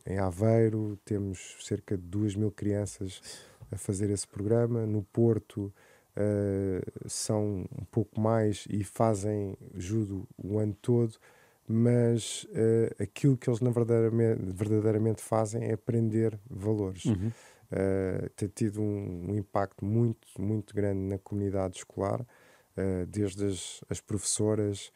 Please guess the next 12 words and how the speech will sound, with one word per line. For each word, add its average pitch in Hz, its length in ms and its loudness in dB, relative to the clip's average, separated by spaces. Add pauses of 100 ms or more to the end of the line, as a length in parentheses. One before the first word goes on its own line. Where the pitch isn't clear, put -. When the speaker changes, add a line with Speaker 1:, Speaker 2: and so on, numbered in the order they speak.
(400)
Speaker 1:
as 90 180 -4
auxiliares, 101 1160 -2
eh, 92 440 -2
os 98 180 -4
miúdos 107 460 0
com 98 320 -2
algumas 98 640 -2 (260)
necessidades 101 520 -2
especiais 104 760 -2
Speaker 2:
Sim. 95 160 -4 (300)
Speaker 1:
e 104 180 2
aqueles 101 640 -4